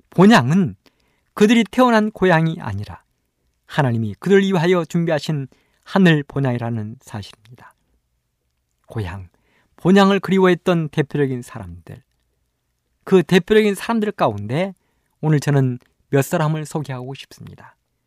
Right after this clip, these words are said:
그 첫 번째 사람은 아담입니다.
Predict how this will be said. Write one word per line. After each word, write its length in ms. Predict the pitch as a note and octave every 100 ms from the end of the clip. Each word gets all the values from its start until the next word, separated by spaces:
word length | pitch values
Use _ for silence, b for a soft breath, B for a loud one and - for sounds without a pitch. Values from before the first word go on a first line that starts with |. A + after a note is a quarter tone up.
| _ _ _ _ _ _ _
그 180 | - F#2
첫 200 | - C#3+
번째 240 | - D3+ C#3+
사람은 480 | D3 C3+ C3 A#2+ A#2 _ _ _
아담입니다. 800 | G#2+ G2 F#2+ F2 F2 F2+ -